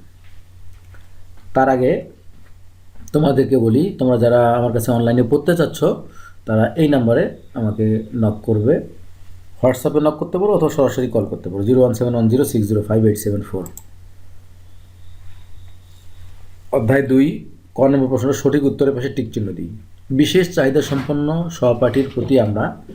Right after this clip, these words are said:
কেমন আচরণ করব? উত্তর, সহায়তা করব। তোমরা এই অপশনগুলো পড়বে, একটু আস্তে ধীরে পড়বে।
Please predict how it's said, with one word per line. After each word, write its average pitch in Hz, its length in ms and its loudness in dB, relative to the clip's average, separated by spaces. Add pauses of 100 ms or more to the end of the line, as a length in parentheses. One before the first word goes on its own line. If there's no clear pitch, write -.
(460)
কেমন 135 280 2
আচরণ 110 320 -2
করব? 87 380 -8 (640)
উত্তর, 117 380 0 (720)
সহায়তা 113 500 2
করব। 90 380 -12 (840)
তোমরা 180 200 4
এই 180 60 2
অপশনগুলো 151 560 0
পড়বে, 123 400 0 (120)
একটু - 240 0
আস্তে 113 280 0
ধীরে 131 220 2
পড়বে। 131 380 -2